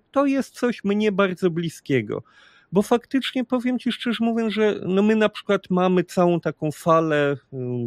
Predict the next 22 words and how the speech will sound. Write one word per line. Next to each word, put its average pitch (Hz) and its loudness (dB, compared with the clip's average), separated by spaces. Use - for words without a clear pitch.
nawet 123 0
gadżetów, 135 0
y, - -16
w - -20
stylu 120 -2
t-shirtów 131 -2
czy - -12
naklejek 123 -2
na 120 -4
samochody. 131 -4
E, 120 2
czterdziesty 135 2
trzeci 131 0
pamiętamy, 123 2
Wołyń 147 2
i 120 -2
tak 139 -4
dalej. 226 0
To 220 -4
była 220 4
straszna 160 0
zbrodnia. 113 -4